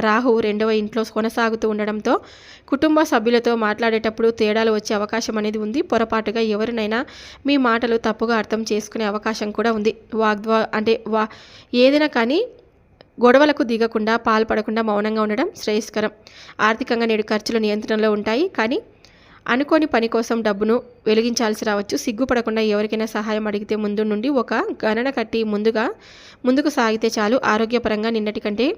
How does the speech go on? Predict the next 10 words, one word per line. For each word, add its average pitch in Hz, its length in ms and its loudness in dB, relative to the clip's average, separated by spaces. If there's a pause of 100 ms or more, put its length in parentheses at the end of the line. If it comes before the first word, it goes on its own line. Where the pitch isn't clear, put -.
(540)
చాలా 226 280 2 (800)
మంచిగా 220 340 -2
కొనసాగుతుంది. 220 800 -2
మానసిక 226 460 -2
ఒత్తిడి 226 320 0
కూడా 220 160 -2
తగ్గుతుంది. 220 480 -2
ఉదయం 226 340 2
కాస్త 208 340 -6
తీరికగా 220 500 -2